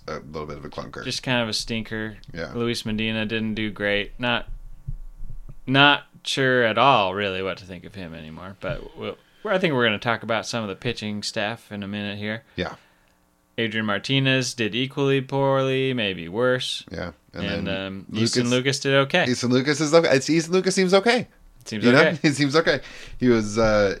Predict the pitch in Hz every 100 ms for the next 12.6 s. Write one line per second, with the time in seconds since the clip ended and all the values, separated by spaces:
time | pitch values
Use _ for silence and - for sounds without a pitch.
0 | - 104 107 110 120 117 110 110 110 104
1 | 101 110 98 101 117 117 87 90 87 87
2 | 85 95 87 78 90 87 85 82 78 90
3 | 87 82 98 87 82 90 85 90 87 -
4 | 85 98 - 78 71 76 87 87 82 82
5 | 80 - - - - 120 123 120 107 -
6 | 120 117 127 - 143 170 - - 101 92
7 | - - - - 110 110 107 107 110 110
8 | 123 143 156 - _ 101 95 85 90 -
9 | _ _ - 101 95 - - - - -
10 | - - - - 90 95 - 113 - 104
11 | 117 135 98 92 90 104 101 104 104 95
12 | - 107 101 98 131 120